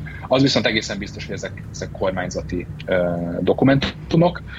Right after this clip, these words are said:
illetve emellett olyan, ö, olyan iratokat is sikerült megszerezni, ezek szintén a kabinetirodának érkeztek, amik kínai nyelven készültek,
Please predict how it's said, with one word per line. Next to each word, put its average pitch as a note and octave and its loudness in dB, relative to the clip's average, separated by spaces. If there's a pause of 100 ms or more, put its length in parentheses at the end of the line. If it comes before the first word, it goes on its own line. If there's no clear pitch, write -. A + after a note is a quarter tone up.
(420)
illetve C#3 4
emellett A2+ 0
olyan, A2 2
ö, G2+ 4
olyan G#2+ 4
iratokat G#2 2
is F#2+ 4
sikerült G2 2
megszerezni, A#2 2
ezek G2+ 2
szintén G#2+ 2
a F#2+ 2
kabinetirodának F#2 0
érkeztek, G2+ 2
amik G2+ 4
kínai G#2 4
nyelven F#2+ 4
készültek, - 0